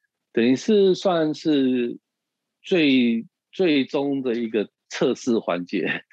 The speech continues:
<laughs> 就是说我今天如果我游戏设计好了，但是，哦，我也测试很多，然后但是呢，就是我需-，这个，我同时需要有人做 review，但是呢，我寄给他们的时候，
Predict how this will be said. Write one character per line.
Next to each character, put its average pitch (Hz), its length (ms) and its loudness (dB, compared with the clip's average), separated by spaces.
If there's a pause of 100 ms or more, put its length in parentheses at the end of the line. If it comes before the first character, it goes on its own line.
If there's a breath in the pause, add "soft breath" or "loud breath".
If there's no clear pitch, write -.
(140)
<laughs> - 360 -16
就 214 80 2
是 185 60 2
说 214 120 2
我 135 140 2
今 175 200 0
天 170 380 0 (120)
如 131 160 0
果 131 120 0
我 107 200 0
游 104 180 0
戏 117 300 -2
设 104 240 -4
计 104 160 -2
好 92 180 -4
了， - 180 -8
但 135 180 0
是， 123 320 2
哦， 135 120 2
我 151 140 4
也 143 80 2
测 143 200 -2
试 123 220 -2
很 90 220 -10
多， 95 300 -4 (760 soft breath)
然 110 140 -2
后 156 340 0
但 180 180 2
是 185 200 -2
呢， 147 240 0
就 156 120 -4
是 139 540 0
我 117 160 -4
需-， - 220 -14 (220)
这 139 120 0
个， 113 500 0 (120)
我 - 100 -2
同 160 180 0
时 165 120 0
需 - 160 -2
要 147 120 2
有 107 120 2
人 95 180 -2
做 107 200 -4
review， 101 440 0
但 185 180 2
是 190 160 0
呢， 156 140 2
我 120 160 0
寄 - 180 -2
给 117 100 2
他 123 160 -2
们 113 100 -2
的 107 80 -6
时 - 160 -12
候， 92 300 -4